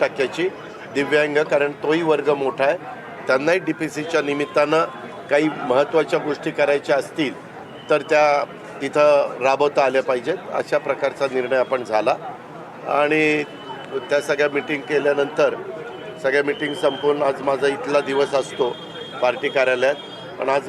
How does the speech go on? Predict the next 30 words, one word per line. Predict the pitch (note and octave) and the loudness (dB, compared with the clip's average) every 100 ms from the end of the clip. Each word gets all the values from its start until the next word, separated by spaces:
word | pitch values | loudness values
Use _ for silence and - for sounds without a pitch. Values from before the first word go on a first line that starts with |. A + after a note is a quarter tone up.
| A2 | -4
गर्दीच | A#2 C3 D#3+ | -4 -2 -8
इथं | D3+ D3+ | -4 -4
इतकी | C#3+ - | -6 -8
प्रचंड | D#3 C3+ C3 C#3+ C3+ | -4 -4 -2 -2 2
होती. | C3 - B2+ A#2+ | 0 0 -8 -4
मी | C3 | -2
बऱ्याच | A#2 B2+ C#3 | 0 0 2
जणांच्या | C#3+ C#3 C3 C#3+ C3 | 0 0 -2 -6 -6
शिष्टमंडळांना | C#3+ - C3+ B2+ C3 C3 C3 | -8 -6 -4 0 0 2 0
सुरुवातीला | - B2+ B2+ B2 B2+ | -4 -2 -2 0 0
आतमध्ये | A#2+ A#2 C3 C3+ B2+ - - - - - - | 0 0 0 2 0 -2 -14 -14 -16 -12 0
भेटलो, | C3+ - E3 B2 D#3+ - - - - | 0 2 2 2 2 -12 -12 -14 -4
परंतु | C3+ C#3+ C#3+ C#3 | 0 0 -2 -2
नंतरच्या | C3+ B2+ C3+ D3+ | -2 -2 -2 -2
काळात | C3+ C#3 C#3 | 2 2 2
माझ्या | C#3+ C3 C3+ | 0 0 0
लक्षात | B2 D3 C#3 | 2 0 0
आलं, | C#3+ C3+ | 0 0
कारण | C3+ | -2
माझी | C3 B2+ C3 | -2 0 2
आज | B2+ - | 0 0
सात | D3+ B2+ C3+ | -2 -2 0
वाजता | B2+ - C#3 A#2 - - - - - | -2 0 0 0 -6 -18 -18 -16 -4
सगळ्या | C3+ B2+ C#3 | -2 2 2
राष्ट्रवादीच्या | B2+ B2 B2+ C3+ C3 B2+ C3 | 2 0 0 -2 -2 -2 -2
आमदारांची | A#2 B2+ C3 B2+ C3+ | 0 0 0 -2 -2
आणि | B2+ | -2
मंत्र्यांची, | B2 A#2 B2 A#2 G#2+ F#2+ | -2 -2 -4 -4 -6 -8
सगळ्या | - B2 C#3+ C#3+ | -4 0 2 4
म्हणजे | C#3 C3 C#3+ D#3 | 2 2 2 2